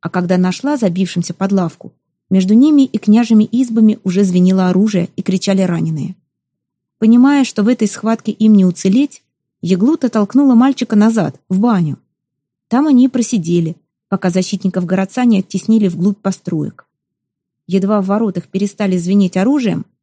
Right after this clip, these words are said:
Яглута вытащила сына и побежала с ним прочь. Их заметили, окликнули. Мало ли было тут молодых баб с маленькими детьми, но Сверкер велел не выпускать никого. Вместе с ней кинулись бежать ещё какие-то люди,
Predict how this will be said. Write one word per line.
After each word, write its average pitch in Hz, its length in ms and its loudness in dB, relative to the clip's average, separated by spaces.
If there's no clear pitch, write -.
Яглута 202 440 0
вытащила 185 440 -2
сына 277 420 0
и 294 80 2
побежала 190 500 0
с - 80 -8
ним 196 160 4
прочь. 185 420 -4
Их 277 160 0
заметили, 220 680 0
окликнули. 170 720 -2
Мало 185 300 2
ли 254 140 0
было 226 240 0
тут 202 160 -6
молодых 208 440 0
баб 185 200 -2
с - 80 -14
маленькими 190 460 0
детьми, 196 440 0
но 185 120 2
Сверкер 285 500 0
велел 214 320 2
не 233 140 6
выпускать 208 540 -4
никого. 175 600 -2
Вместе 208 440 2
с - 100 -8
ней 226 140 2
кинулись 185 420 0
бежать 180 320 -2
ещё 196 180 -2
какие-то 190 360 -2
люди, 208 360 0